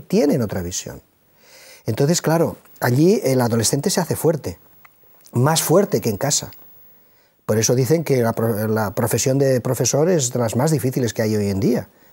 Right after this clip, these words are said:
¿verdad? Allí se hacen fuertes porque hay muchos de su edad. Entonces, el profesor y el padre tendríamos que hablar más.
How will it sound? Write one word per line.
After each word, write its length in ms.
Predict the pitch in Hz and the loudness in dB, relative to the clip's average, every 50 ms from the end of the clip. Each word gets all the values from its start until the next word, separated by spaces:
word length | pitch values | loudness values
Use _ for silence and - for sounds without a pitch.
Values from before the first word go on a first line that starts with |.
| _ - | _ -10
¿verdad? 360 | 87 87 90 117 180 220 - - - - - - - - - - | -8 -4 -2 -2 -2 -4 -4 -10 -20 -20 -20 -20 -20 -20 -18 -10
Allí 180 | - - 120 135 | -4 -2 0 0
se 140 | - - 151 | 2 2 2
hacen 180 | 135 180 170 | 2 2 2
fuertes 340 | - - 196 190 - - 240 | 4 2 2 2 2 0 -2
porque 220 | - 220 147 135 131 | -2 -2 0 0 0
hay 100 | 135 127 | 2 2
muchos 440 | 131 143 202 262 254 - 143 120 | 2 2 2 2 0 -2 -2 -2
de 80 | 113 110 | -2 -2
su 160 | - - 101 | -4 -4 -4
edad. 220 | 90 85 80 - - _ _ _ _ _ _ _ _ - - - - - - | -4 -6 -8 -12 -16 _ _ _ _ _ _ _ _ -20 -20 -20 -20 -20 -8
Entonces, 260 | _ - 156 170 160 | _ 0 2 4 4
el 80 | 156 131 | 2 2
profesor 400 | - 143 127 151 131 - 226 233 | 0 0 0 0 0 2 2 2
y 20 | |
el 80 | 220 - | 2 2
padre 380 | - 170 185 190 202 190 - - | 0 0 0 2 2 0 -2 -4
tendríamos 640 | - - 127 127 123 131 151 180 180 175 160 131 - | -4 -2 -2 0 0 0 0 0 0 0 -2 -2 -4
que 120 | - 123 | -4 -4
hablar 240 | 110 107 95 92 92 | -4 -4 -4 -6 -6
más. 340 | 92 90 87 82 - - | -6 -8 -8 -8 -10 -12